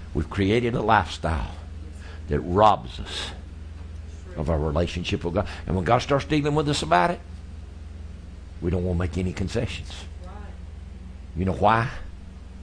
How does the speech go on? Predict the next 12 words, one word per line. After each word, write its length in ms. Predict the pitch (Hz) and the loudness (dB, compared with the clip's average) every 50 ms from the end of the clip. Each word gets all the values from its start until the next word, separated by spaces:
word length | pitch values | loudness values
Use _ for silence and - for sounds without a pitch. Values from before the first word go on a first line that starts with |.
| - - - - - - - - - - | -14 -14 -14 -14 -14 -12 -12 -12 -8 -2
We 120 | 85 92 | 0 2
love 200 | 85 87 98 85 | 4 4 4 4
ourselves. 560 | 80 78 - - 85 76 67 - - - - - - - - - - - - - - - - - - - - - - - | 2 0 0 0 0 -2 -2 -2 -6 -8 -10 -10 -12 -12 -14 -14 -14 -14 -14 -14 -14 -14 -14 -14 -14 -14 -14 -14 -14 -8
And 100 | - 67 | -4 -2
we 80 | 76 76 | 0 0
love 220 | 67 85 104 107 | 4 4 4 6
our 100 | 123 120 | 6 6
lives. 640 | 117 113 107 107 113 110 113 - - - - - - - - - - - - - - - - - - - - | 6 6 6 4 4 2 0 -2 -6 -6 -6 -8 -8 -10 -12 -12 -14 -14 -14 -14 -14 -14 -14 -12 -12 -8 -4
We 120 | 71 71 | -2 2
love 180 | 78 98 117 135 | 4 6 6 6
our 100 | 151 156 | 4 4
comforts. 680 | - 131 123 117 110 - - 127 - - - - - | 4 2 2 2 2 -2 -6 -8 -6 -6 -8 -8 -8